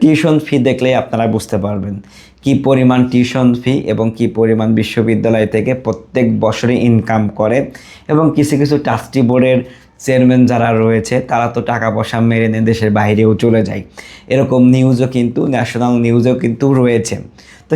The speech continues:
সেসব বিশ্ববিদ্যালয় নিয়ে কিন্তু কথা বলেছি, সেসব, আহ, অনিয়ম নিয়েও কিন্তু আমি কথা বলেছি, ওই সব ভিডিও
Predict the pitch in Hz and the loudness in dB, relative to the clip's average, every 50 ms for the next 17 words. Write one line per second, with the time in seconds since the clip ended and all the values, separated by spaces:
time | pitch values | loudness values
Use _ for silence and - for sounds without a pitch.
0 | 156 - 165 - 180 165 139 139 135 - - 151 131 147 139 131 139 135 135 139 | -2 -2 -2 -2 0 -2 0 0 0 0 0 0 0 0 2 2 2 2 2 2
1 | 139 139 135 131 131 135 135 131 127 113 107 123 120 113 120 120 120 113 117 - | 2 2 0 0 -2 -2 -2 -2 -2 -2 -2 0 -2 0 2 2 2 0 0 -2
2 | 120 120 123 - 113 110 - 127 120 107 - - - - - - - - - - | -6 -6 -4 -4 -4 -4 -2 -2 -4 -4 -4 -8 -18 -20 -20 -20 -20 -20 -18 -8
3 | - 117 120 117 117 113 - - 123 127 127 131 131 131 127 123 123 131 131 127 | -4 -2 0 0 0 0 0 0 0 2 2 2 2 4 4 4 4 4 2 0
4 | 127 127 123 117 117 120 120 123 117 117 120 120 117 117 117 117 117 117 117 107 | -2 -2 -4 -4 -2 -2 -2 -2 -4 -4 -8 -6 -4 -2 -2 0 0 0 0 0
5 | - 135 139 - - 120 120 - - 120 113 107 104 113 110 104 110 110 113 | -2 -4 -6 -2 0 -2 0 0 0 -2 -2 -2 0 0 0 2 2 2 2